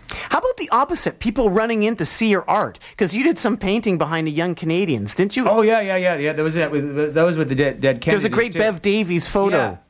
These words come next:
Speaker 2: Yeah, yeah, yeah. I, and I've got a pile of
Speaker 1: Explain what was happening there. It was like the Young Canadians were playing, and you
Speaker 2: Yeah.
Speaker 1: were painting behind art.
Speaker 2: Yeah, I was painting behind art, and I just started this painting, and I kinda did one of my, my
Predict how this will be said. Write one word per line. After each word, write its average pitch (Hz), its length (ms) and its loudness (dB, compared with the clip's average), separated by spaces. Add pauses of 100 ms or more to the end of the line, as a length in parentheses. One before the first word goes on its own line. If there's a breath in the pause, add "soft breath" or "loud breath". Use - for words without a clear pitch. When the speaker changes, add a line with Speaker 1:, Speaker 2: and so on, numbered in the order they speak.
Speaker 2:
Yeah, 170 240 0
yeah, - 0 -
yeah. 151 280 0
I, 131 120 2
and 143 200 -2
I've 151 200 0
got 170 120 2
a - 40 -4
pile 160 160 0
of 147 40 -2
Speaker 1:
Explain 254 440 2
what 254 100 2
was 220 120 0
happening 202 360 -2
there. 190 80 2
It 165 40 2
was 143 140 0
like 151 180 -2
the 170 80 -2
Young 196 160 2
Canadians 208 380 0
were 196 60 -2
playing, 196 240 0
and 214 80 2
you 240 80 2
Speaker 2:
Yeah. 226 40 4
Speaker 1:
were 214 60 2
painting 214 380 0
behind 208 300 0
art. 233 380 -2
Speaker 2:
Yeah, 190 200 -2 (120)
I 160 40 2
was 180 120 0
painting 190 220 -2
behind 175 280 2
art, 151 260 2
and 151 140 0
I 143 80 0
just 160 240 -2
started 156 320 0
this 143 140 -2
painting, 156 440 4
and 127 100 2
I 127 80 2
kinda 151 200 -2
did 143 140 0
one 143 120 2
of 131 80 2
my, 127 220 2
my 120 320 0